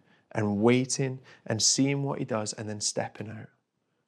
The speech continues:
That's our model for ministry. It's really simple. Will we get it wrong? Yeah. We <laughs> very most likely will. Will we have a hundred percent healing rate every time we pray for everyone? That's,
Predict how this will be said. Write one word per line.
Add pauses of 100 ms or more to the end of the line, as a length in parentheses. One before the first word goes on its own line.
(280)
That's
our
model
for
ministry.
It's
really
simple. (560)
Will
we
get
it
wrong? (520)
Yeah. (1000)
We (160)
<laughs> (440)
very
most
likely
will. (240)
Will
we
have
a
hundred
percent (180)
healing
rate
every
time
we
pray
for
everyone? (240)
That's,